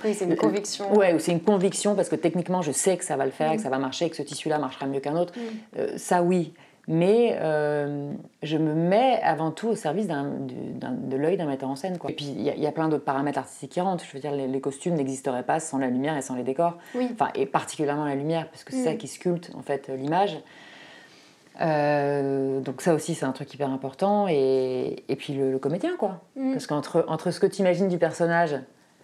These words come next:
Speaker 2: et puis le comédien qu'on te donne, bon, en général, souvent, ça correspond quand même, le casting correspond, mais parfois, t'as des surprises, euh, mais surréalistes. Tu te dis, mais, ah, mon Dieu, je l'imaginais pas du tout comme ça.
Speaker 1: Mm.
Speaker 2: Et bah, non, mais en
Speaker 1: Et
Speaker 2: même
Speaker 1: il
Speaker 2: temps,
Speaker 1: faut composer,
Speaker 2: et il faut
Speaker 1: euh.
Speaker 2: composer.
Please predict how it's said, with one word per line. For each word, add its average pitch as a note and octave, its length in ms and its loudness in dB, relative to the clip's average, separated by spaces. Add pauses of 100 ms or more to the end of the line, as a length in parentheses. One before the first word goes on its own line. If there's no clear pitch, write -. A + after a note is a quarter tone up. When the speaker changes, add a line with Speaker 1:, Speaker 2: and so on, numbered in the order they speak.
(340)
Speaker 2:
et D3 60 0
puis D#3 140 -2
le C#3+ 80 2
comédien D#3+ 360 2
qu'on C3+ 160 -4
te C3+ 100 -4
donne, F#3+ 300 4
bon, B2+ 180 0
en C#3 140 -2
général, D3 320 2
souvent, D#3+ 240 -2
ça D3+ 100 -6
correspond C3 380 -2
quand C#3 120 -4
même, C#3+ 220 -2
le B2 80 -2
casting C3+ 380 -4
correspond, D3 360 0
mais F3+ 220 4 (320)
parfois, - 240 -6
t'as G#3 60 -2
des B2 100 0
surprises, G#3 420 -2
euh, C3 240 -4 (500)
mais C#3+ 80 -10
surréalistes. G#3+ 680 2
Tu - 80 -6
te B2+ 40 -4
dis, F#3+ 120 4
mais, C#3+ 200 2
ah, - 260 0 (160)
mon F3 100 4
Dieu, F3+ 180 4
je C3+ 60 -2
l'imaginais C3+ 320 2
pas D3+ 80 2
du E3 80 4
tout D#3+ 100 2
comme E3+ 140 2
ça. D3+ 160 -2
Speaker 1:
Mm. C4 160 4 (580)
Speaker 2:
Et G4 80 8
bah, D3+ 240 6
non, C4+ 80 8
mais B3 100 8
en F#3+ 40 6
Speaker 1:
Et - 20 8
Speaker 2:
même B3+ 60 8
Speaker 1:
il B3+ 40 6
Speaker 2:
temps, D4+ 120 8
Speaker 1:
faut - 60 2
composer, A3+ 440 4
Speaker 2:
et B3+ 100 8
il A#3 60 4
faut B3+ 80 8
Speaker 1:
euh. - 20 4
Speaker 2:
composer. C4+ 340 6